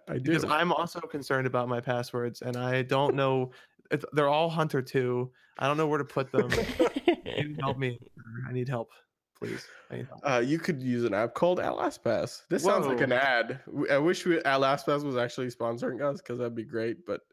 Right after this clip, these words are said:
Speaker 1: <laughs>
Speaker 2: Tell me about
Speaker 3: <laughs>
Speaker 2: this
Speaker 3: Yeah, come on.
Speaker 2: last password.
Speaker 1: LastPass allows you to create one massive password, and then <laughs> it'll s-, you, it'll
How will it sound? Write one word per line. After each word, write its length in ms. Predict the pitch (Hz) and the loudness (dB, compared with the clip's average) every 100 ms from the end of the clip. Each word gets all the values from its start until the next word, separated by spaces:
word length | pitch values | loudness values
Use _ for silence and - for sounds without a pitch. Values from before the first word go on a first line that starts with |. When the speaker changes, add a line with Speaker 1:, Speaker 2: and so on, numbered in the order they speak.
| _ _ - | _ _ -10
Speaker 1:
<laughs> 480 | - - - - - | -10 -12 -20 -6 0
Speaker 2:
Tell 160 | 185 | 2
me 80 | 190 | 4
about 200 | 165 156 | 2 2
Speaker 3:
<laughs> 20 | |
Speaker 2:
this 180 | 156 143 | 4 2
Speaker 3:
Yeah, 120 | 180 - | 2 -4
come 180 | - 165 | -2 -2
on. 180 | 127 120 | 0 0
Speaker 2:
last 500 | - 127 143 147 - - | -2 0 0 0 -4 -10
password. 680 | - 151 147 - 131 120 117 - _ _ - _ - _ _ _ - - - - - - - 131 | -4 0 0 -2 -4 -4 -8 -20 _ _ -20 _ -20 _ _ _ -18 -16 -18 -20 -20 -20 -6 0
Speaker 1:
LastPass 640 | - 277 - 247 123 - | 0 0 0 2 4 4
allows 320 | 127 135 143 | 4 4 4
you 100 | 147 | 0
to 220 | - 139 | 0 -4
create 300 | 117 143 131 | 0 0 2
one 300 | 123 143 147 | 2 0 0
massive 360 | 127 160 - - | -2 -2 -4 -8
password, 540 | 220 175 - 127 123 | -2 -2 0 -2 0
and 180 | 127 131 | 0 2
then 160 | 135 147 | 2 2
<laughs> 500 | - 226 - - - | 0 -2 -2 -8 -14
it'll 140 | - 156 | -2 0
s-, 260 | - - - - | 0 -4 -6 0
you, 200 | 156 156 - | 2 2 0
it'll 420 | 156 156 156 120 | 2 4 2 -4